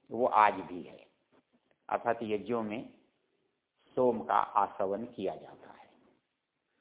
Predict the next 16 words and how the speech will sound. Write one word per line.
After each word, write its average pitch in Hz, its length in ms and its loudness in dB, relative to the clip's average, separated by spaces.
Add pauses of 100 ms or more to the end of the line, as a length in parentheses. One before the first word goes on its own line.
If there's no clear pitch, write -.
(340)
क्योंकि 135 320 0 (140)
आसवन 127 540 4
क्रिया 131 340 2
शराब 92 440 0
में 117 160 -2
भी 131 160 -2
होती 131 340 0
है 139 160 6 (1120)
और 127 320 6
आसवन 123 500 4
क्रिया 85 280 -12 (100)
सोम 127 340 2
की 131 160 -4
भी 131 160 -2
होती 123 320 0
है 123 200 4